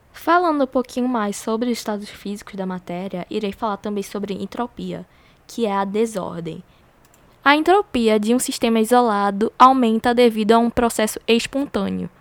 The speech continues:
Então, a entropia é uma função de estado, ou seja, é uma propriedade que o valor depende do estado físico da matéria.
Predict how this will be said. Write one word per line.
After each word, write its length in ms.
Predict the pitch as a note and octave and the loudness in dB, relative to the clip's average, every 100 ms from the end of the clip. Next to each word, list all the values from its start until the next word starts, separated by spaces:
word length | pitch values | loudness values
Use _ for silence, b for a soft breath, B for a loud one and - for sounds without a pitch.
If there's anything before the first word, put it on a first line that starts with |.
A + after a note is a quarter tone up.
| B B B B B B C4 | B B B B B B -4
Então, 400 | C4+ - G#3+ - | -2 2 2 2
a 100 | A3 | 0
entropia 640 | G#3+ A#3 - A3+ A3+ A3 | 2 -2 -4 -2 0 0
é 120 | G#3 | 0
uma 100 | G#3 | 0
função 460 | G#3 G#3 G3+ G#3 G#3 | -2 -4 -4 -2 -2
de 160 | G3 G#3+ | -2 -4
estado, 600 | - G#3+ E3+ E3 F3 F3+ b b b _ - | -6 -4 -2 -2 -4 -8 b b b _ -2
ou 100 | A3 | -2
seja, 380 | - G3+ G3+ - | 2 2 4 2
é 100 | A3 | 2
uma 100 | G3+ | 2
propriedade 760 | A3 - A3 A#3+ G#3 F3 F#3 | -2 -2 -2 0 0 0 -2
que 240 | G3 - G#3 | -4 -4 0
o 60 | |
valor 300 | G3+ A3+ G#3 | 2 4 4
depende 460 | F#3+ G#3 - F#3+ G3 | 2 0 0 -2 0
do 80 | F#3+ | -2
estado 340 | - G3 G3+ | -2 0 -2
físico 380 | - G#3+ G#3+ G#3+ | -4 -8 -6 -4
da 100 | G3+ | -2
matéria. 540 | G#3 - - - F3+ | -4 -4 -6 -6 -8